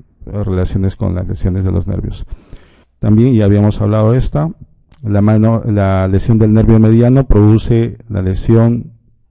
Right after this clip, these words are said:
de mano en mono y en actitud de juramento.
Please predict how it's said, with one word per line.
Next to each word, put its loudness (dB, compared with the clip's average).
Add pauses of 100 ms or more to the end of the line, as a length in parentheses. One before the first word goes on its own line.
de -2
mano 4
en 4
mono 0 (440)
y 0 (260)
en -2
actitud 0
de 2
juramento. -4